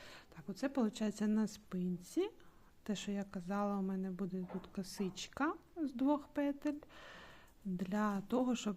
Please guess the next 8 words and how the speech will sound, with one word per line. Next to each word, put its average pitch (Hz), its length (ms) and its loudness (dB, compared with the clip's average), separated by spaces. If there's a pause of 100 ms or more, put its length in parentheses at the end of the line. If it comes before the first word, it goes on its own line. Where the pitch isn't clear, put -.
відокремити 208 920 2
планку 196 560 0
шва 185 680 -2 (140)
отут 294 560 -2 (880)
і, 240 400 4 (1160)
м, 208 280 -2 (140)
ну, 294 180 10
зробити 208 680 4